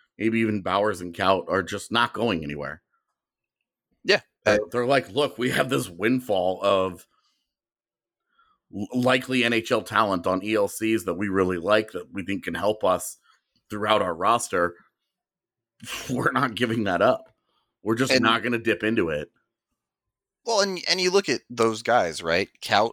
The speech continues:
Speaker 2: now is in the N H L.
Speaker 1: Mm-hmm.
Speaker 2: Connor Timmins and Bowen Byram have been killing it in the A H L for the majority of the season, at least when healthy. And then Bowen Byram this past month has decided to be an absolute beast in the dub. So the Avs can sit there and say,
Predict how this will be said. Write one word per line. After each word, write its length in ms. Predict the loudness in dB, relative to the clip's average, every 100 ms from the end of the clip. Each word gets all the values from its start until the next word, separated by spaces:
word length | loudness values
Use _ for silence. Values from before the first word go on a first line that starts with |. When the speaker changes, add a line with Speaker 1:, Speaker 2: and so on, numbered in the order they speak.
| -2
Speaker 2:
now 300 | 0 0 0
is 120 | -2
in 80 | -2
the 140 | 0
N 100 | 2
H 200 | 2 0
L. 280 | 0 -2 -10 _ _ _ _ _
Speaker 1:
Mm-hmm. 260 | -4 -2 -2
Speaker 2:
Connor 320 | 0 0 0
Timmins 380 | -2 -2 -2 -4
and 120 | 0
Bowen 260 | 2 2 2
Byram 340 | 2 2 0
have 160 | -4 0
been 180 | -2 -2
killing 360 | 0 2 2
it 180 | 0 -2
in 100 | -2
the 140 | 0 0
A 40 | 2 0
H 140 | 0
L 280 | 0 0 -4 _
for 120 | -2 0
the 80 |
majority 480 | 0 -2 0 2 0
of 100 | -2
the 60 | -2
season, 480 | -2 -2 -2 -4 -6
at 100 | -6
least 220 | -6 -6
when 120 | -2
healthy. 460 | -2 -2 -4 -8 -10 -20 -20 -20 _
And 360 | -2 0 0 -4 -14 _ _ _
then 280 | -2 -2 2
Bowen 280 | 0 0 2
Byram 500 | 2 2 0 -6 -2
this 140 | -4
past 300 | 0 0 0
month 220 | -2 -2
has 180 | -2 -4
decided 460 | -2 2 4 4 0
to 80 | -2
be 120 | 0
an 80 | 2
absolute 480 | 2 0 -4 -6
beast 300 | -2 0 0
in 80 | -2
the 140 | -4 2
dub. 340 | 4 4 0
So 140 | -6
the 100 | -2
Avs 240 | 2 2 0
can 140 | -4
sit 200 | -2 0
there 180 | 2 2
and 120 | 2
say, 340 | 0 2 2